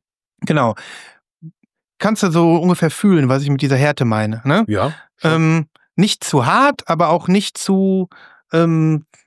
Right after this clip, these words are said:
Speaker 1: weichgespült.
Speaker 2: Ja.
Speaker 1: Und hier, hier hab ich das Gefühl, hier ist doch ziemlich viel weichgespült. Ähm,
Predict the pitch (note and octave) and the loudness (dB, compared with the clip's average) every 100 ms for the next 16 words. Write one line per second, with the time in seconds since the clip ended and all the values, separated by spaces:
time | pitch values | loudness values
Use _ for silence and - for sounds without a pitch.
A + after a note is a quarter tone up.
0 | D#3+ C#3+ _ D#3+ D#3 - D3 - - C#3 | -16 -16 _ -2 -2 0 -2 -2 0 2
1 | A#2+ A#2 - - - B2+ D#3 C#3 G3+ A#3+ | 4 0 -8 -20 -10 0 0 2 2 2
2 | F3+ G3+ A#3 G#3+ G3+ - - F#3+ F3 D#3 | 2 2 2 0 -2 -4 -4 -2 -2 -2
3 | F#3 - - _ - G3+ A3 - - - | -6 -6 -14 _ -4 -2 0 -2 -6 -2
4 | G3 E3+ D3 F#3 - G#3+ - A#3+ B3+ C4+ | 0 2 0 -2 -6 -8 -6 -2 0 0
5 | - - - - _ - F#3+ F#3+ F#3+ F#3 | -4 -20 -20 -20 _ 0 2 2 2 2
6 | F3+ F#3 | 0 -2